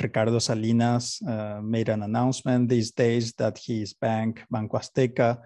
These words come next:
was going to, uh, the business in Bitcoin. But the Central Bank of Mexico was quick to, uh, clarify and, and basically say, "No, uh, Bitcoin transactions are,"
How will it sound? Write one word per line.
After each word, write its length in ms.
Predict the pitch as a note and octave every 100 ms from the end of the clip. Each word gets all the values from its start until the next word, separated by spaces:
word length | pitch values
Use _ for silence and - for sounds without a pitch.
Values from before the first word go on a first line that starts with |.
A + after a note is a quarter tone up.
| _ - - _ -
was 160 | A#2+
going 340 | B2+ A#2 A#2+ A#2
to, 680 | - A#2+ A2+ A2 G#2+ G#2+ A2
uh, 300 | A2 G#2+ G#2+
the 120 | A2+
business 460 | A2 G3+ F#3 A#2+ -
in 180 | A#2+ G#2
Bitcoin. 540 | G#2 - A#2 G2+ G2+ _
But 580 | E3 D3 E3+ D3+ - - - -
the 220 | B2+ A#2+
Central 420 | - D#3 F3 F#3+
Bank 340 | D3+ C#3+ C#3 C#3
of 300 | B2+ A#2+ -
Mexico 640 | B2 A#2+ - C3+ D#3 E3
was 260 | C#3 A#2+ -
quick 380 | - B2 B2 - C3
to, 360 | A#2+ A2+ A2+ -
uh, 240 | A#2 A2+ A2+
clarify 720 | C3 C3 E3+ - D#3 D#3 D3+
and, 600 | D3+ C3+ B2 A#2+ A#2 A2+
and 140 | A2+ A2+
basically 420 | A#2+ - C3 A#2
say, 360 | - B2 A#2+
"No, 540 | B2 C#3 D3 D3 C#3 C3
uh, 220 | B2 A#2
Bitcoin 800 | A2+ A#2+ - B2+ A#2+ A#2+ A#2+ B2 - _ _
transactions 920 | - A#2+ A2 A#2 A2 - A#2 A2+ A2 -
are," 520 | G#2+ G#2 G2+ F#2+ F#2+